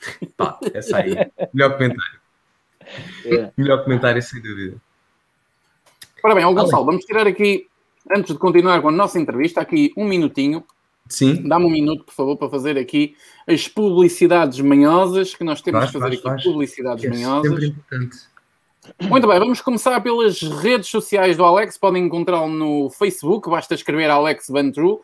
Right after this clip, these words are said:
Speaker 3: ou então aqui no YouTube. Também está aí o link, aí em baixo. Em baixo aqui na live, em baixo de nós, tem dois links. Um é para comprar o C D, o último trabalho do Alex,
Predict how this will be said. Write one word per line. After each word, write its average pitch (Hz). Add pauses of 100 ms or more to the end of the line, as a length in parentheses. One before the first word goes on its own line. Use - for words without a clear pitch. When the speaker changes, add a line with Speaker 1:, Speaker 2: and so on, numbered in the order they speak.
(320)
Speaker 3:
ou 240
então 233
aqui 202
no 196
YouTube. 180 (160)
Também 135 (140)
está 156
aí 147
o 185
link, 208 (120)
aí 277
em 254
baixo. 165
Em 180
baixo 214
aqui 185
na 165
live, 175
em 165
baixo 156
de 139
nós, 151
tem 139
dois 147
links. 113 (440)
Um 214
é 180
para 165
comprar 147 (460)
o 151
C 147
D, 147 (800)
o 147
último 143
trabalho 135
do 123
Alex, 165